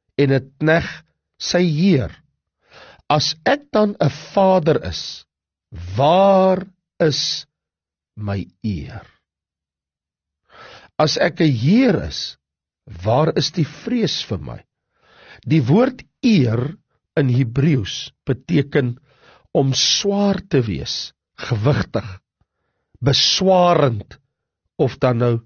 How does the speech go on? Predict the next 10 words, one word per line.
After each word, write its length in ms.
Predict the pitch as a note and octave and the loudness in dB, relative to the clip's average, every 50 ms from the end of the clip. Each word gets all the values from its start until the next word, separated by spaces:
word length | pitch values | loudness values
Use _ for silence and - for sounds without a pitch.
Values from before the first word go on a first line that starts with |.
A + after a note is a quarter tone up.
| _ _ _ _ - | _ _ _ _ -8
te 120 | - A#2+ G#2+ G2+ | -6 -6 -6 -4
wel 320 | G2+ G#2 A2 A#2 A#2+ G#2 - _ _ _ _ _ _ _ - - | -4 -4 -4 -4 -6 -8 -12 _ _ _ _ _ _ _ -2 0
eer. 320 | D3+ A#2+ G2+ D#2+ - - - _ _ _ _ _ _ _ _ _ _ _ _ _ _ _ _ _ _ _ _ | 0 2 2 0 -4 -8 -14 _ _ _ _ _ _ _ _ _ _ _ _ _ _ _ _ _ _ _ _
Dus, 600 | - A#2 A2+ D3+ A#3 D4+ A#3 C3+ - - - - _ _ _ _ _ _ - - - _ | -10 -4 0 0 0 0 0 -4 -4 -6 -8 -12 _ _ _ _ _ _ -20 -20 -20 _
wanneer 580 | - A2 G2 G2+ B2+ D#3 G3+ C4 E4 E4+ - B4+ | -12 -6 -2 2 2 2 4 4 4 4 4 2
'n 60 | C#4 | 0
seun 580 | - - - - - - B3 B3+ B3+ D3 G2+ E2 G#2 - _ _ _ _ _ _ _ _ _ _ _ _ _ _ _ _ - | 0 -2 -2 -4 -2 -2 -2 -2 -2 -2 -4 -6 -12 -16 _ _ _ _ _ _ _ _ _ _ _ _ _ _ _ _ -2
'n 80 | - C3+ | -2 -2
vader 680 | - - - - - A3 G#3+ A3 A3+ A3+ F#3 G#3+ G#3 G3+ - _ | -2 -4 -10 -4 0 2 2 4 4 2 2 2 0 0 -2 _
eer, 340 | - A3 G3+ D#3+ C3 D2+ - | -2 0 2 2 0 -2 -8